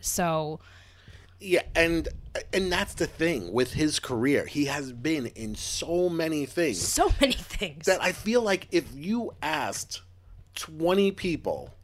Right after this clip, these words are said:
Speaker 2: where they know Brian from, like, probably fifteen of 'em will say either, like,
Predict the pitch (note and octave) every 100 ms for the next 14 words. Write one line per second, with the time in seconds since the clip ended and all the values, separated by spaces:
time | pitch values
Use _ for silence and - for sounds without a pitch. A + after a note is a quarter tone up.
0 | - - - - B2 B2 C3+ C#3 C3 B2+
1 | B2+ - B2+ A2+ A#2+ B2 A#2+ A2+ A#2+ G#2
2 | F2 E2+ - - - G2+ B2 B2+ A#2 F2
3 | - F#2+ C2+ C#2+ - - - - - -
4 | - - - - D#3 C#3 B2 - - -
5 | E3+ F3+ F#3+ E3 D3+ - - - - A#3+
6 | - - G#3 G3 D3+ A#2 G#2+ G#2+ - -
7 | - C#3+ C#3 C3 - - - C3+ B2+ A#2+
8 | B2 A#2+ A2+ A2 A2 G#2 G2